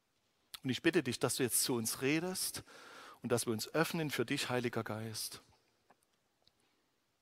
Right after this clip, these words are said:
Dass deine Kraft in unserem Leben wirksam wird.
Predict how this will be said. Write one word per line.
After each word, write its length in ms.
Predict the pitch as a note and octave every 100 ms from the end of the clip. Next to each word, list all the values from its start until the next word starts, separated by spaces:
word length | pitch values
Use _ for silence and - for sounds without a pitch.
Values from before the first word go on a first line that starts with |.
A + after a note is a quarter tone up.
| _ _ _ _ -
Dass 200 | B2+ -
deine 300 | D3 D#3 C#3+
Kraft 360 | - D3+ E3 E3
in 100 | C#3+
unserem 280 | C3 C#3
Leben 340 | A#2+ B2 B2+ A2+
wirksam 420 | C3 - A2+ G#2
wird. 340 | G2+ - -